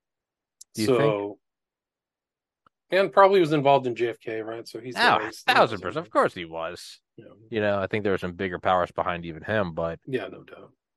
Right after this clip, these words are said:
Speaker 1: yeah, yeah. Curtis LeMay, probably got Angleton in there, Dulles.
Speaker 2: I think they all were there. <laughs> Yeah, I think
Speaker 1: Yeah,
Speaker 2: it was
Speaker 1: I
Speaker 2: the
Speaker 1: think
Speaker 2: Day
Speaker 1: they
Speaker 2: of the
Speaker 1: were all
Speaker 2: Jackals.
Speaker 1: Yeah.
Speaker 2: Jackals, yeah.
Speaker 1: Yeah.
Speaker 2: They all covered it up. They all covered it up through Time Life, you know, the Zapruder film and all that. But,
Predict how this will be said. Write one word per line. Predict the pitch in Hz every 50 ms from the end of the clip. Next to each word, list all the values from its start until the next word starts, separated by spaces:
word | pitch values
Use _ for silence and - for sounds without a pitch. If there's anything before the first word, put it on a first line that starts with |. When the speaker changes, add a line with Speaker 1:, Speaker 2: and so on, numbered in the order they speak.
| _ -
Speaker 1:
yeah, | 123 92 82 78 82 92
yeah. | 98 92 87 80 82 90 90 _ _ -
Curtis | - - 92 90 87 -
LeMay, | - 82 82 85 85 85 85 85
probably | - - 87 85 87
got | 87 85 82 _ _ -
Angleton | 92 90 90 87 87 85 - - 85 87
in | 85 85 85
there, | 85 85 85 82 82 85 82 _ -
Dulles. | 87 85 85 85 85 80 82
Speaker 2:
I |
think | - - -
they | - 180
all | 185 196 202 202
were | 185 156 127
there. | 117 107 101 113 98 -
<laughs> |
Yeah, | 120 120 139 143
I |
think | 120 113 -
Speaker 1:
Yeah, | - 165
Speaker 2:
it | 151
was | 160 170
Speaker 1:
I |
Speaker 2:
the | 185 185
Speaker 1:
think | 185
Speaker 2:
Day | 185
Speaker 1:
they | 190
Speaker 2:
of | 185
the | 180 175
Speaker 1:
were | 175 175
all | 175 175 185 180
Speaker 2:
Jackals. | 175 - 190 _ _ _ _ _ _ _ _ _ _ _ -
Speaker 1:
Yeah. | 151
Speaker 2:
Jackals, | 139 113 92 82 80 - 104 104 -
yeah. | 107 101 104 104 - _ _ _ _ _ _ _ _ _ _ _ _ -
Speaker 1:
Yeah. | 156 151 120 90 87
Speaker 2:
They | 139 151
all | 165 165
covered | - 196 180 160 160 151
it | 143 143
up. | 143 143 143 143 139 139
They | 139 139
all | 131 135 135 135
covered | - - 151 139 131
it | 135 131
up | 131 127 -
through | 135 131 127
Time | - 139 127 131 131 127
Life, | 120 123 123 127 127 127 127 123 - - _
you | - 120 117
know, | 113 110 107 107 107
the | 110 110 110 107
Zapruder | - _ - 127 117 117 107
film | - 117 110 110 107
and | 104 104
all | 110 120
that. | 127 113
But, | - 151 151 -